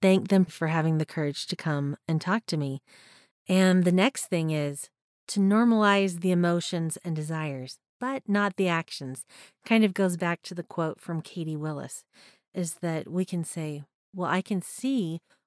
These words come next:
why you would be drawn to that. It's normal to feel that way." And the third thing I do is to teach correct principles and do my very best to do it without shame.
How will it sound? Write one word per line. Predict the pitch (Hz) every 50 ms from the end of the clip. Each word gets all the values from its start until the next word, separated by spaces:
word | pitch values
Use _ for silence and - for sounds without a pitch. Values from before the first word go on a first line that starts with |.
| _
why | - 185 175 185 185 185 180 180 185 202 247 285 302 277 _ _ _
you | - - 190 202
would | 196 190 175
be | 196 190
drawn | 165 185 185 180 175 175 175
to | - - 156
that. | 147 147 143 139 139 - _ _ - _ -
It's | - 196 190 - -
normal | 190 190 185 185 180 202 226 226 202 175 170
to | 165 165
feel | - - 202 214 226 185
that | 170 147 139 -
way." | 120 147 131 127 127 135 151 _ _ _ _ _ _ _ _ _ _ _ _ _ _ _ _ _ _ -
And | - 185 196
the | 185 185 _ -
third | - - 311 302 -
thing | - 233 208 190 185
I | 175 175
do | 165 156 165 160 156 156 156 156 165 - _ _ _ _ _ -
is | - 175 - -
to | - 190
teach | - - 202 175 - -
correct | - - 175 160 - _ _
principles | - 175 165 160 - 160 _ - 156 139 139 135 135 - - _ _ _ _ _ _ _ -
and | 180 180 170
do | 180 196 190
my | 185 175 170 160
very | 151 165 175 170 175 185
best | 165 160 156 156 160 170 - - -
to | - 160
do | 165 160 147 147 151
it | 151 -
without | 160 156 151 - 151 143 139 - -
shame. | - - - 165 143 135 131 131 127